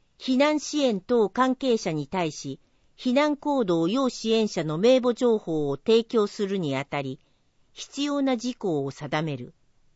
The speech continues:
反対なし。可決。江東区国民健康保険条例の一部を改正する条例。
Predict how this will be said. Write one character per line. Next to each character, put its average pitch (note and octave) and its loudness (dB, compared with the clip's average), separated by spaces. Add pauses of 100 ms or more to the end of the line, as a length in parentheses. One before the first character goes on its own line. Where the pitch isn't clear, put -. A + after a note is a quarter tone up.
(320)
反 A#3 0
対 G3+ -4
な F3 -6
し。 - -20 (300)
可 E3+ -6
決。 C#3+ -8 (1600)
江 D#4 4
東 D4+ -2
区 G3 -4
国 B3 -2
民 C#4+ 0
健 C#4 0
康 C4 0
保 A#3+ -4
険 B3 2
条 A3+ 4
例 E3 2
の D3 -4
一 D#3 -6
部 A#3 0
を D3+ 2
改 F#3+ 0
正 F#3+ 0
す - -10
る D#3+ -4
条 D3+ -2
例。 C3+ -6